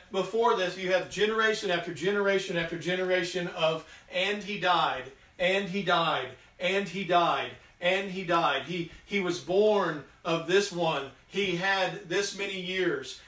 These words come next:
and he died. And all of a sudden, right in the midst, you have the tale of Enoch. There are many who are born and born and born and die and die and die.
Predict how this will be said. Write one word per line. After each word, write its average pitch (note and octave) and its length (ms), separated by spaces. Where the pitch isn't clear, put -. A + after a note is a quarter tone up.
and F3+ 300
he F3+ 160
died. D#3 500
And D3+ 140
all E3 180
of F#3+ 60
a G3+ 40
sudden, E3 360
right D#3 180
in F3 80
the E3+ 100
midst, - 600
you C#3 120
have C#3 100
the C#3 60
tale C#3+ 260
of D3 80
Enoch. C3 360
There E3+ 240
are D3+ 140
many F3 340
who E3 220
are C#3+ 160
born E3 640
and C#3 220
born E3 600
and C3+ 200
born D#3+ 480
and C3 140
die D#3 560
and C3 100
die D3 360
and B2 140
die. C#3 340